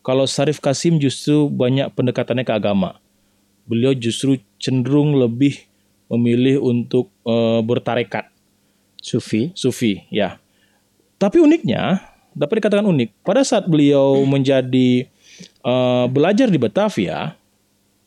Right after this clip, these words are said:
Speaker 1: dosennya
Speaker 2: Kok gitu, kok gitu? Batavia?
Speaker 1: Batavia.
Speaker 2: Batavia biasa,
Speaker 1: Batavia.
Speaker 2: biasa.
Speaker 1: Jadi,
Speaker 2: <laughs>
Speaker 1: Batavia itu dosennya Snok Hokronye.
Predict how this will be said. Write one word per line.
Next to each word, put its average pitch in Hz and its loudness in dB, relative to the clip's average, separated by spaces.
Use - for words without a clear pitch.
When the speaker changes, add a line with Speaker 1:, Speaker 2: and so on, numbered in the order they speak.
Speaker 1:
dosennya 156 2
Speaker 2:
Kok 160 4
gitu, 170 0
kok 120 -2
gitu? 147 0
Batavia? 147 0
Speaker 1:
Batavia. 208 2
Speaker 2:
Batavia 143 2
biasa, 156 0
Speaker 1:
Batavia. 226 2
Speaker 2:
biasa. 139 2
Speaker 1:
Jadi, 214 2
Speaker 2:
<laughs> 220 0
Speaker 1:
Batavia 202 2
itu 208 2
dosennya 220 4
Snok 196 0
Hokronye. 185 2